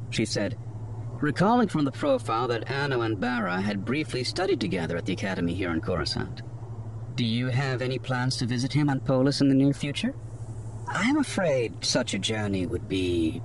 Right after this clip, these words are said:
impossible," he replied with a sigh. "The archives require my constant attention." "Master Anno warned me you would say that"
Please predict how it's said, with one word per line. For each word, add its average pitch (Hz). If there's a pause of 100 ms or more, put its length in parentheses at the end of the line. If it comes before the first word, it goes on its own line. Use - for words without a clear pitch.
(640)
impossible," - (640)
he 113
replied 98
with 95
a -
sigh. - (840)
"The 139
archives 135
require 101
my 90 (100)
constant -
attention." - (920)
"Master 113
Anno 98
warned 98
me 87
you 76
would 78
say 78
that" 76